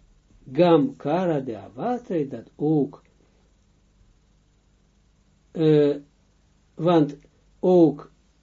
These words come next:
het vers dat daarna komt, of de versen daarna komt, nou, het vers dat daarna komt, in enkelvoud, שהוא היכה, welk vers is, hika et shnei Ariel, hij sloeg, hij sloeg, dus hij die,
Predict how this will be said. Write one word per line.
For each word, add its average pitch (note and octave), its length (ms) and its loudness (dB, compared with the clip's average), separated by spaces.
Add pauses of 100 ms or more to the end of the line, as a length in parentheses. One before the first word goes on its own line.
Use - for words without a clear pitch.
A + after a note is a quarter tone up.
(260)
het C#3+ 340 -6
vers F3 500 -6
dat A#2+ 200 -14 (240)
daarna A3+ 540 -4
komt, G#3+ 460 -8
of - 200 -20
de - 120 -20
versen G3 460 -10
daarna E3 280 -8
komt, C3+ 300 -18 (360)
nou, C3 180 -8
het B2+ 160 -8
vers E3+ 340 -4
dat G#2+ 180 -16
daarna G#3+ 380 -8
komt, G3+ 340 -6
in D3 160 -6
enkelvoud, C3 600 -8 (640)
שהוא C#3+ 520 2
היכה, B2+ 480 -8
welk B2+ 280 -8
vers C3 420 -8
is, - 520 -14 (640)
hika D3 560 -2
et C#3 100 -4
shnei C3+ 380 -2
Ariel, C#3 540 -10 (640)
hij C3 260 -4
sloeg, - 680 -8
hij B2 220 -16
sloeg, - 500 -8
dus A2+ 180 -20
hij C3+ 280 -6
die, G#2+ 260 -14